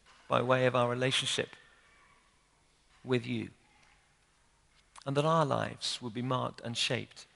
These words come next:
by your Spirit in us, that these words would be a blessing not just to us,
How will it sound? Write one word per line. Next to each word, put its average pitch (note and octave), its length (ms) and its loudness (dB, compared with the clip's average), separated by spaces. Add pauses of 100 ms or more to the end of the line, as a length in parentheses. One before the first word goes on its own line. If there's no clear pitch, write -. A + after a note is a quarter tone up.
(220)
by A#2 100 -6
your A#2 180 -8
Spirit C#3+ 420 -4
in A#2 160 -8
us, - 420 -10 (2750)
that C3+ 120 -8
these C3 220 -2
words B2+ 340 4
would C3 180 -2
be B2 320 2
a B2 80 -6
blessing C3+ 560 -2
not - 160 -6
just - 160 -10
to - 120 -6
us, - 440 -2